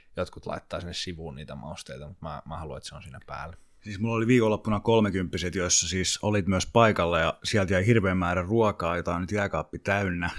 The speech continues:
Speaker 2: eli pitää varmaan kaksi kolme päivää syödä vielä sitä, mut mulla on niinku nyt sellainen olo, että mä haluaisin tilata makkaraperunat, <laughs> mutta mä en voi sitä nyt kyllä t-, hävikkiä estääkseni tehdä.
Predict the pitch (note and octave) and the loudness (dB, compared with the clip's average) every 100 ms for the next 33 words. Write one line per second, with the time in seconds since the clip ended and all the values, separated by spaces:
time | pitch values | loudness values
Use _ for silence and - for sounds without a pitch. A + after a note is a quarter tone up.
0 | - E2 E2 - - E2+ F2 E2+ E2+ E2 | -6 -4 -4 -6 -6 -4 -2 -2 -2 -2
1 | F#2+ F#2+ - G2 F2+ D2+ C#2+ C#2 D2 F#2 | -4 -4 -2 0 0 -2 -2 -2 -2 -2
2 | D#2+ D#2 D#2+ F2 F#2+ G2 D#2 D2+ F2 F2 | -2 -2 -4 -4 -4 -4 -4 -6 -6 -4
3 | E2+ F2 F#2+ - F#2 E2 E2+ F2 F#2+ - | -4 -4 -2 -2 -2 -2 -4 -2 0 4
4 | D#3+ A#2+ A#2 A#2 B2+ A#2 A#2 A#2 B2 A2+ | 6 6 6 6 6 4 2 4 2 0
5 | - G#2+ G#2 A2+ G#2+ G#2+ G#2 G#2+ - - | 0 0 2 2 2 0 -2 -4 -8 -10
6 | - - - - G2 - G#2+ G2 - B2 | -10 -12 -10 -4 -2 2 2 2 2 4
7 | G#2 G2 A2 - D#2 F#2 F#2 - F#2 F2+ | 6 6 4 4 0 0 -2 0 0 -2
8 | - _ _ _ _ _ - - - A2 | -8 _ _ _ _ _ -4 -2 4 6
9 | G2+ - - D2+ D#2+ - F#2 - E2 D#2+ | 4 2 0 2 2 0 -4 0 -2 0
10 | E2+ D#2 G2 F2 C#2+ | -2 0 4 2 2